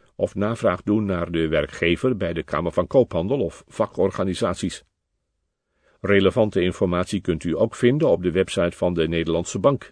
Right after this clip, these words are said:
D N B, W W W punt D N B punt N L.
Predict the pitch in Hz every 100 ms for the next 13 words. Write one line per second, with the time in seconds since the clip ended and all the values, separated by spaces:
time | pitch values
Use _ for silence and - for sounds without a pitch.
0 | 135 87 85 85 113 117 - _ _ _
1 | _ _ _ - 85 92 85 90 92 92
2 | 90 85 - 80 90 90 82 82 98 101
3 | 95 87 85 80